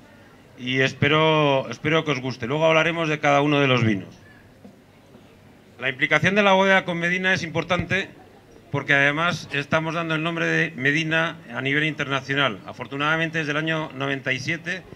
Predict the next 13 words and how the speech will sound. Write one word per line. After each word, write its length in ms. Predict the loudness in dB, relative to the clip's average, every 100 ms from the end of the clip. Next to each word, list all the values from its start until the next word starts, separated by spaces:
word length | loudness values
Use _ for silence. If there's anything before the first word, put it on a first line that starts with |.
| -20 -20 -16 -12
primer 280 | -6 -2
año 180 | -2 -2
después 280 | -4 -4 -8
de 80 | -8
nuestra 260 | -8 -6
primera 320 | -4 0 2 4
elaboración, 640 | 4 2 2 2 2 0 -10 -20 -20 -20 -20 -20 -20 -20 -20 -10
eh, 520 | -2 0 0 0 -2 2
ya 240 | 4 4
cosechamos 520 | 2 -4 0 0 0
varios 320 | -2 0 0 2
premios 400 | 0 2 0 -2
internacionales 920 | -4 -4 -4 -2 0 0 -2 -6 -12